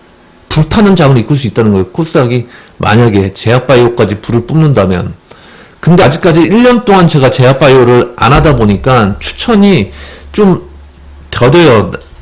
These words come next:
아직까지는 좀 망설여져요. 추천드리기가. 왜냐하면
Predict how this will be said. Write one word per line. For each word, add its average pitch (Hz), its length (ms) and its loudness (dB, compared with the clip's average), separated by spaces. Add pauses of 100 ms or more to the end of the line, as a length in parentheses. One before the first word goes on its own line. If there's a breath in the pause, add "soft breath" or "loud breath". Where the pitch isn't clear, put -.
아직까지는 151 540 0
좀 156 140 0
망설여져요. 113 760 0
추천드리기가. 104 720 -4
왜냐하면 127 680 2